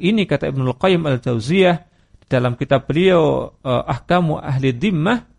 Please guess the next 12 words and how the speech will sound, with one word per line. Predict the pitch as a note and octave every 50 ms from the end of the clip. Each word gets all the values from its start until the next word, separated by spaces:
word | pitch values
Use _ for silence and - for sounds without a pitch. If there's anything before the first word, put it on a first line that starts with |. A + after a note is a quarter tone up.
| _ _ _ _ _ _ _ _ _ -
dia | D3+
katakan | - - C#3 - C3+ B2+ - - E3+ E3+ - - - _ _ _ _ -
sepakat | - - - F3+ - _ _ - C4 B3 - - B3+ A#3+ _ _
para | - F#3+ F#3
ulama | - - F3 E3+ F3+ F3+ E3+ D3 C3+ - _ _ _ _ _ _ _ _ _ _ _ _ _ _
bahwa | - D#3+ E3+ F3 F3 E3+ E3
seseorang | - - - F3 - - D#3+ D#3+ F3+ G3 G3+ G3+
tidak | G3+ G3+ E3+ D#3+ E3 - D#3+ -
boleh | D3+ D#3+ F3 G3+ G3
mengucapkan | F3+ F3+ E3+ E3 D#3+ - - G#3+ G#3+ - _ - - A3 A3 G#3
selamat | - - F#3+ F3+ E3+ D#3+ D#3 D#3 F#3+ A3 - - -
kepada | F#3 E3+ F3 D#3+ D3+ F3+ G#3 B3 C#4 C#4 -